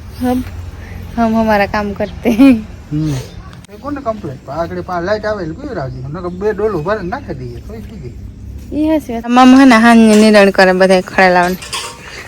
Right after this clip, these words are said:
Speaker 1: ને આ બધાય ઘૂમરા મારે કે એકને નાખે ને એટલે બધાય ઘૂમરાને. બધીને એક એક પાથરો નાખ દે. હવા લગન ખાધા નાખે.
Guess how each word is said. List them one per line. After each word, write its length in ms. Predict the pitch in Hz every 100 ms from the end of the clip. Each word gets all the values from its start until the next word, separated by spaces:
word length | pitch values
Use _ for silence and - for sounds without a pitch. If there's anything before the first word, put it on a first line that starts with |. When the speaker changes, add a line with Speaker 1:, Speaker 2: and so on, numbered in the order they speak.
| -
Speaker 1:
ને 120 | - 208
આ 60 |
બધાય 280 | 202 202 202
ઘૂમરા 420 | 190 202 208 208
મારે 220 | 202 202 196
કે 120 | 208 -
એકને 300 | 220 233 226
નાખે 260 | 233 240
ને 120 | 233 208
એટલે 140 | 202
બધાય 280 | 202 202 185
ઘૂમરાને. 460 | 190 185 180 185 170 - - - - - - - - - - - - - -
બધીને 420 | 214 196 220 214
એક 100 | 214 208
એક 100 | 202
પાથરો 340 | 214 208 - 202
નાખ 260 | 202 196
દે. 180 | 185 190 190 - - - - - - - - - - - - - - - - - -
હવા 260 | - 240 220
લગન 280 | 220 208
ખાધા 380 | 202 - 208 214
નાખે. 260 | 214 220